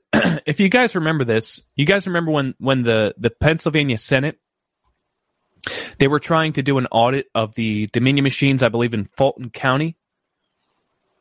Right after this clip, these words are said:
And, uh, Dominion intervened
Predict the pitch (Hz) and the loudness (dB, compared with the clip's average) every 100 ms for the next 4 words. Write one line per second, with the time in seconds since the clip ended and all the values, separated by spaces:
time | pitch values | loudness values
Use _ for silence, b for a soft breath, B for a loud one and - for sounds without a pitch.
0 | _ - 135 131 120 - - 120 110 113 | _ -2 0 -2 -8 -16 -2 0 0 0
1 | 147 247 175 127 - 143 107 143 160 101 | 2 2 0 -2 0 0 0 0 0 0
2 | 113 | -4